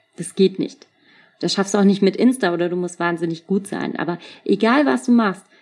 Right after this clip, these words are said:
Radio ist immer schneller und erreicht mit der Schaltung von einem einzigen Spot viel, viel mehr, als du mit deinem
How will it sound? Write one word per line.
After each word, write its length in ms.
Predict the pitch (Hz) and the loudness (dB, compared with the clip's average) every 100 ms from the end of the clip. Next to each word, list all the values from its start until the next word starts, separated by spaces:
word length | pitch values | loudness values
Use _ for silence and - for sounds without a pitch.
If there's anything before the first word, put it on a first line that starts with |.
| _ _ | _ _
Radio 460 | 175 190 202 247 | 0 2 4 2
ist 220 | - - - | 2 -4 -2
immer 180 | 175 | -2
schneller 500 | 170 - 180 208 226 | 0 2 2 4 2
und 120 | - 180 | 0 -2
erreicht 420 | 170 170 180 180 | -4 -2 -2 -2
mit 100 | 170 | -2
der 80 | 165 | 0
Schaltung 480 | - 190 202 202 | 2 2 2 2
von 220 | 190 170 - | 2 -2 0
einem 260 | 190 196 | 2 2
einzigen 380 | 185 180 - 175 | 2 -2 -4 -6
Spot 240 | - 160 160 - _ _ | -2 -2 -2 -8 _ _
viel, 380 | - 233 269 262 | -4 4 4 4
viel 180 | 202 | 0
mehr, 400 | 196 185 175 180 180 - - | 0 0 0 -2 -6 -16 -6
als 240 | 190 185 | -4 -2
du 400 | 214 214 220 233 | 2 4 4 4
mit 180 | 226 190 | 2 2
deinem 300 | 202 196 | 4 2